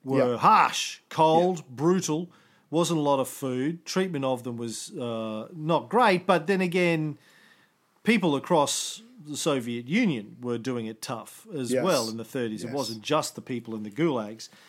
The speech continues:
Speaker 1: So, they, yeah, they were doing it tough, but, you know, treatment of people in prisons in America or in China, all around the world, is never usually great.
Speaker 2: No.
Speaker 1: Anyway, yeah, he did come back, and I think it was Korolev that Stalin apologized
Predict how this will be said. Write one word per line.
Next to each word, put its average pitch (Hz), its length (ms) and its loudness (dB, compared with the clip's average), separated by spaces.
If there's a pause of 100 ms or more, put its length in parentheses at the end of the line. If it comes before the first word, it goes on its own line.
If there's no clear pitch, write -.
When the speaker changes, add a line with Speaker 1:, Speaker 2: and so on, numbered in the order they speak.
(300)
Speaker 1:
So, 196 160 0
they, 214 160 4
yeah, 277 180 4
they 254 100 6
were 240 80 6
doing 185 240 4
it 127 140 -4
tough, 175 360 -2
but, 208 140 -2
you 233 100 -2
know, 190 100 2
treatment 185 400 0
of 147 120 -4
people 160 400 -2
in 123 240 -4
prisons 139 460 -4
in 120 80 -4
America 160 500 0
or 147 260 0
in 110 140 -6
China, 151 480 2
all 151 120 2
around 131 200 0
the 117 80 -6
world, 127 300 0
is 107 120 -8
never 120 280 -2
usually 110 480 -6
great. 117 420 -6 (240)
Speaker 2:
No. 120 540 -8
Speaker 1:
Anyway, 202 320 6
yeah, 220 220 6
he 185 120 6
did 202 240 0
come 180 220 4
back, 165 240 4
and 208 120 6
I 226 140 6
think 330 580 -2
it 214 200 0
was 185 280 2
Korolev 147 960 0
that 139 440 -2
Stalin 160 580 2
apologized 123 1000 -4